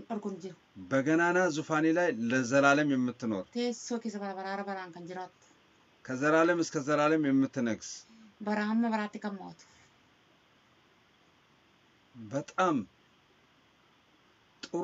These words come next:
Speaker 2: አባት የሆንክ
Speaker 1: አባ ጋሪ ከን ኖፍታቴ።
Speaker 2: ግሩም አባት የሆንክ
Speaker 1: አባ ጋሪ ከን ታቴ።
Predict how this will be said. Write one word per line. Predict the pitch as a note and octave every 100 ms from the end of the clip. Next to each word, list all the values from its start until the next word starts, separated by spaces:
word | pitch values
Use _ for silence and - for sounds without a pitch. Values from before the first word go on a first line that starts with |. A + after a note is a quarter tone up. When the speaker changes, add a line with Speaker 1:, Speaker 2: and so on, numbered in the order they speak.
| E3+
Speaker 2:
አባት | C#3+ A2+ C#3 C3+
የሆንክ | A#2 F#2+ - - _ _ _ _ _ _ _ _ _
Speaker 1:
አባ | G3 G3 A#3+ A#3
ጋሪ | B3 A#3
ከን | A3 G#3+
ኖፍታቴ። | G3 - G3 F3 - - - A#2+
Speaker 2:
ግሩም | A2 D#3+ F3+
አባት | E3 C3+ A#2+ D#3 D3+
የሆንክ | B2+ G#2+ - - _ _ - -
Speaker 1:
አባ | G3+ A#3 B3
ጋሪ | A#3 A#3 A3+
ከን | A3 G3
ታቴ። | F#3+ F3